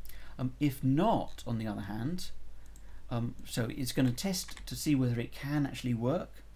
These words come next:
If not, it's then gonna go through installing into a specific directory all of the mine R L, the mineral and the, the other things that it needs.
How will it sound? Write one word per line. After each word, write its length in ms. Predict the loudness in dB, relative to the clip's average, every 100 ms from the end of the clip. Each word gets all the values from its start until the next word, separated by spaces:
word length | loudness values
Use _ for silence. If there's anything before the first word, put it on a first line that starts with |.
| -6
If 200 | -4 0
not, 440 | 2 4 2 -2 -8 -8 -8 -6
it's 160 | -6
then 300 | 2 4 6
gonna 220 | 6 4
go 200 | 4 4 2
through 420 | 0 0 0 -2 -8 -8 2
installing 880 | 4 4 2 2 4 6 6 4 0 -6 0
into 220 | 0 2
a 40 |
specific 600 | -4 -2 -4 -2 -6 -6
directory 760 | -4 -2 -2 -4 -8 -6 -6 -6 -10 -16 -18 -18 -2
all 260 | 2 4 2
of 160 | 2 4
the 300 | 4 4 2
mine 460 | 2 4 4 4 2
R 220 | 0 2
L, 220 | 2 2 0
the 80 | 4
mineral 520 | 6 6 4 2 0
and 160 | -2 -2
the, 180 | -4 -6
the 160 | -6
other 200 | -2 -2
things 300 | 0 0 -2
that 140 | -4 -6
it 100 | -4
needs. 440 | -4 -6 -10 -14